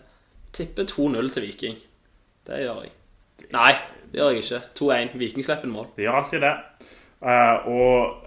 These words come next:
Speaker 2: jeg må bare ta det før jeg sier mitt resultat. Eh, slipper inn mål hver eneste kamp. Og han her Patrick Gunnarsson. For, altså, for noen situasjoner han er involvert i. Enten så er det flytting av målstenger, eller så er det slåsskamp med David Brekalo.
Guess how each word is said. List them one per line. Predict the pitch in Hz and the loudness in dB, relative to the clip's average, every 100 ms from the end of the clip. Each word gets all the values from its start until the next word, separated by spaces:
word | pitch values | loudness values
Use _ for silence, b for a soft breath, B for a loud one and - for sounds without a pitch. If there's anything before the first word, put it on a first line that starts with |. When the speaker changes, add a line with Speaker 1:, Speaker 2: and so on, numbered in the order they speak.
| - | -12
Speaker 2:
jeg | 117 127 | -6 -4
må | 113 | 0
bare | 113 - | 0 0
ta | 110 113 | 0 -2
det | 113 | -2
før | 104 101 | -6 -6
jeg | 101 | -8
sier | - - 92 | -10 -12 -10
mitt | 101 104 | -10 -12
resultat. | 104 101 104 110 - | -14 -10 -8 -8 -6
Eh, | 120 113 104 - - | -2 0 0 -4 -8
slipper | 151 143 147 | -4 -2 -4
inn | 127 - _ 123 | -6 -16 _ -8
mål | 117 117 120 | -2 -2 -2
hver | - 113 98 | -4 -2 -2
eneste | 98 120 | -4 -8
kamp. | 107 107 - - b b b - | -6 -6 -10 -20 b b b 2
Og | 147 135 | 4 4
han | 127 | 2
her | 117 120 | 0 0
Patrick | - 110 98 - 98 - - - b b | 0 -4 -4 -10 -12 -12 -20 -20 b b
Gunnarsson. | 120 98 104 95 - | -6 -4 -6 -8 -10
For, | - - 165 - - - _ _ - | -2 6 6 4 -8 -20 _ _ -8
altså, | - 160 | -6 -6
for | - 170 | -4 -2
noen | 196 147 - | -2 -2 -6
situasjoner | - 147 147 - - 202 269 110 | -8 -6 -6 -8 -10 -6 -4 -4
han | 117 127 | -4 -4
er | 127 | -4
involvert | 123 123 123 156 - | -4 -4 -4 -6 -8
i. | - B B | -12 B B
Enten | 143 113 | -4 -4
så | - | -6
er | 180 | -6
det | 202 | -6
flytting | 151 104 135 | -6 -8 -6
av | 143 | -4
målstenger, | 113 98 - 110 151 277 - - b b | -4 -6 -8 -8 -8 -10 -12 -20 b b
eller | 98 | -8
så | 101 | -4
er | 190 | -4
det | |
slåsskamp | 202 151 - - - 151 | -4 -4 -8 -8 -8 -8
med | 135 | -6
David | 117 139 | -4 -4
Brekalo. | 120 110 - - 151 110 | -4 -4 -4 -4 -2 -4